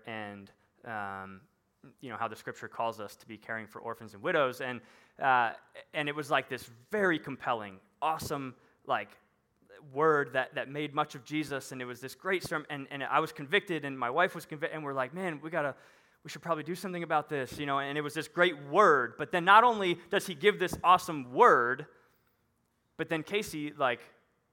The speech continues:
fostered and then adopted two orphans. And how much more powerful is his message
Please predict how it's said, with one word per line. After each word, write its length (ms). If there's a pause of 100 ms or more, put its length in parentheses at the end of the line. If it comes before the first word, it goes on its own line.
(420)
fostered 500 (160)
and 320
then 180
adopted 440 (640)
two 160
orphans. 420 (1120)
And 100
how 120
much 200
more 120
powerful 480
is 160
his 240
message 520